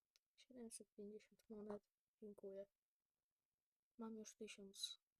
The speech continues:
pięćset praktycznie. No więc to by było na tyle.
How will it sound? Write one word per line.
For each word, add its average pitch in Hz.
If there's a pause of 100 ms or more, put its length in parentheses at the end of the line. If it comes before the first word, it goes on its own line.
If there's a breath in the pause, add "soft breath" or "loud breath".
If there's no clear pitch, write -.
pięćset 202
praktycznie. 202 (1800)
No 220
więc 277 (840)
to 254
by 254
było 240
na 202
tyle. 226